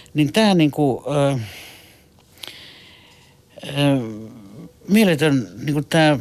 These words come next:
Jekyll ja Hyde-paketti ilmeisesti asuu hirveän monessa suomalaisessa miehessä sitten, jos varmaan naisissakin, mutta miehet saa sen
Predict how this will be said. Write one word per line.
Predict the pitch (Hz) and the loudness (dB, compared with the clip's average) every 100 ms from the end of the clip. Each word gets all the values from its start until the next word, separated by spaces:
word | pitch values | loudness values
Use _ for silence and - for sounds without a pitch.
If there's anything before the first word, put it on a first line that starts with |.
| - | -2
Jekyll | 170 175 156 | -4 0 0
ja | 147 | 2
Hyde-paketti | 151 131 160 - 143 - | 0 -2 -4 -4 -6 -4
ilmeisesti | 147 143 139 - | -2 -2 -2 -4
asuu | 156 151 143 | -6 -4 -6
hirveän | 151 175 139 147 | -4 -4 -2 -2
monessa | 170 185 143 120 | 0 0 -2 -4
suomalaisessa | - 117 110 104 98 - | -4 -2 -2 -4 -6 -4
miehessä | 123 123 113 - 110 | 0 2 0 -2 -6
sitten, | 113 107 110 | -6 -4 -2
jos | 113 - - - 104 | 0 -2 -8 -14 -4
varmaan | 131 120 170 | 0 2 4
naisissakin, | 165 151 131 - 127 131 | 4 2 0 -2 -4 -4
mutta | 120 - | -6 -2
miehet | 135 139 139 120 | 0 2 2 0
saa | 127 120 | -4 -2
sen | 131 110 90 | -2 -4 -6